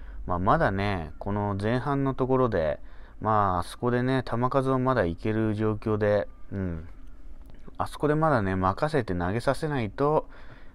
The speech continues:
えー、今後ね、長いイニング、そして、まあ、ピンチになった時にどうするかっていうところがね、えー、出て、出てこないというか、学べないと思うんですよね。うん。で、あそこでパッパ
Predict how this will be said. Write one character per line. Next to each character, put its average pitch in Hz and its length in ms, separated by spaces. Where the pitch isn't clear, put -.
え 104 200
ー、 98 60
今 127 200
後 127 120
ね、 135 140
長 113 320
い 120 120
イ - 20
ニ 92 160
ン 85 100
グ、 82 120
そ 85 180
し - 80
て、 85 440
ま 90 80
あ、 87 60
ピ 135 180
ン 131 80
チ - 100
に 95 80
な 92 120
っ - 20
た - 120
時 90 300
に 82 300
ど 107 140
う 110 40
す - 120
る 92 80
か 92 100
っ 90 60
て - 160
い - 20
う 87 60
と 90 100
こ 92 80
ろ 90 100
が 85 120
ね、 90 240
え 92 800
ー、 90 220
出 117 120
て、 123 160
出 107 140
て 123 80
こ 113 100
な 95 60
い - 20
と 85 100
い 82 60
う - 20
か、 90 140
学 131 160
べ 151 100
な 170 140
い 160 60
と 110 80
思 92 100
う 82 40
ん - 20
で 78 80
す - 100
よ 71 80
ね。 92 300
う 90 60
ん。 85 340
で、 98 120
あ 101 40
そ - 120
こ 139 80
で 135 80
パ - 200
ッ - 40
パ - 260